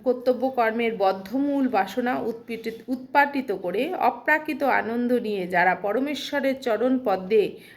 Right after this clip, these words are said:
ভগবত সেবায় রত আছেন, তাদের মতো সুষ্ঠুভাবে কোনো মহান মুনি ঋষিও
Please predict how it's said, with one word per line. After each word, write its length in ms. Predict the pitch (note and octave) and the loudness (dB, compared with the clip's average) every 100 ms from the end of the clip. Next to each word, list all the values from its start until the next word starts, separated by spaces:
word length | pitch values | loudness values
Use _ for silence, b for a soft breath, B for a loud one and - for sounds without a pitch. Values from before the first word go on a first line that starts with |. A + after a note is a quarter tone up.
| _ | _
ভগবত 560 | F#3 G#3+ A#3+ C#4+ D4+ D4+ | -6 0 2 4 2 0
সেবায় 520 | - A#3+ A3+ G3 F3+ | -2 2 4 4 2
রত 140 | F3+ A3 | 0 2
আছেন, 540 | F#3+ F3+ B3 B3 E3+ B B _ | 0 0 2 2 0 B B _
তাদের 380 | - F#3 G#3+ A3+ | -2 2 4 4
মতো 300 | A3+ A3+ A3+ | 2 -2 -2
সুষ্ঠুভাবে 800 | A3+ - B3+ - D4+ B3 B3+ B3 | -4 -4 -6 -6 -6 -4 0 2
কোনো 400 | G#3 - B3 C4+ | 0 -2 -2 0
মহান 560 | B3+ G3 F#3 A#3+ A#3 G#3+ | -2 -4 -4 -2 -2 -2
মুনি 320 | G#3 A#3 C4 | -2 0 0
ঋষিও 600 | G3+ G3+ - B3+ A#3+ G3 | -2 -8 -6 -2 0 -2